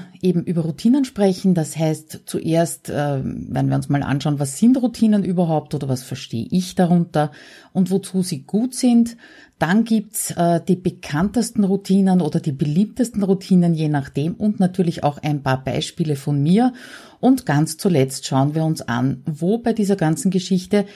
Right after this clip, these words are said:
die Grenzen und vor allem auch so ein bisschen die Gefahren liegen für dein Selbstmanagement oder dein Zeitmanagement. Ja, wo finde ich den Einstieg,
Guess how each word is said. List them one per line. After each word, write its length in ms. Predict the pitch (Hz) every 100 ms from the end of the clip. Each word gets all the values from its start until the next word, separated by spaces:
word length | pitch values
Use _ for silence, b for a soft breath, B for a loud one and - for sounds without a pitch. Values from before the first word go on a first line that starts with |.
| B B -
die 120 | 226
Grenzen 720 | - 156 139 139 - 190 185 -
und 240 | 180 180
vor 160 | - 180
allem 240 | 175 202
auch 200 | 139 180
so 140 | - 214
ein 140 | 214
bisschen 340 | 185 180 175
die 140 | 175 170
Gefahren 680 | 165 - 131 120 139 143 135 B B -
liegen 380 | 165 175 180 139
für 240 | - 185
dein 360 | 180 143 139 143
Selbstmanagement 920 | 139 135 - 151 143 135 - 131 131
oder 240 | 139 135
dein 320 | 135 123 120
Zeitmanagement. 960 | - - - - 90 - - - - _ _ _ _ _ _ _ 175
Ja, 260 | 185 127 -
wo 220 | 143 180 233
finde 280 | - 247
ich 100 | 190
den 160 | - 180
Einstieg, 800 | 151 151 208 - 254 254 -